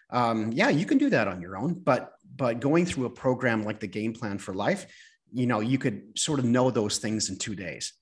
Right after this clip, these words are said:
And so it, it's a valuable tool that accomplishes clarity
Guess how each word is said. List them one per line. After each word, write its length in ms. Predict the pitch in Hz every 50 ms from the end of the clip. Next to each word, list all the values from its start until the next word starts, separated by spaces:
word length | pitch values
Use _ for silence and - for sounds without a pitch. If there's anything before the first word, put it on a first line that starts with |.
| _
And 180 | - 117 117 -
so 200 | - 143 127 123
it, 160 | 123 127 123
it's 180 | 127 139 - -
a 40 | 120
valuable 640 | 107 98 92 120 117 117 120 135 139 123 123 - 120
tool 640 | - - - - 139 123 117 104 98 98 104 - - - - - - _ -
that 100 | 135 113
accomplishes 1000 | 117 - - 139 131 131 131 - 127 - - - 117 107 104 101 - - - _ _ _ _ _ _ _ - -
clarity 720 | - - - 127 135 143 143 151 170 202 254 247 - -